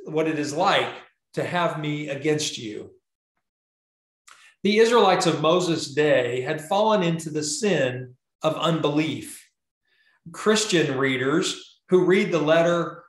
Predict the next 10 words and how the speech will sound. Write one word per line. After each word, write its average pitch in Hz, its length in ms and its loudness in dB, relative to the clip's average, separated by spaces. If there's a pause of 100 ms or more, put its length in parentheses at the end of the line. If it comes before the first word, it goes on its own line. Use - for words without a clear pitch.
to 156 100 -8
the 135 460 -6
Hebrews 131 840 -2 (200)
must 185 400 0
avoid 165 520 2
the 156 80 0
same 196 440 -4
path 127 580 -2
of 135 140 -8
disobedience. 139 1040 -4